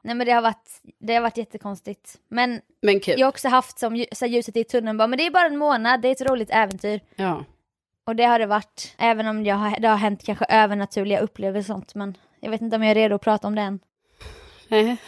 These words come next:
Speaker 2: har vi det som en liten cliffhanger? <laughs>
Speaker 1: Ja, någon gång ska vi prata om det här med att andevärlden har öppnat sig nu för mig.
Speaker 2: Ja, precis. Det gäller ju liksom att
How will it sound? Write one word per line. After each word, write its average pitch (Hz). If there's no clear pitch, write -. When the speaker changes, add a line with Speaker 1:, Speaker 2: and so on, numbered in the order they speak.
Speaker 2:
har 196
vi 214
det 233
som 220
en 214
liten 202
cliffhanger? 190
<laughs> -
Speaker 1:
Ja, 240
någon 269
gång 254
ska 254
vi 226
prata 226
om 214
det 220
här 208
med 196
att -
andevärlden 214
har 214
öppnat 208
sig 220
nu 202
för 220
mig. 202
Speaker 2:
Ja, 196
precis. 220
Det 190
gäller 214
ju 233
liksom 214
att 202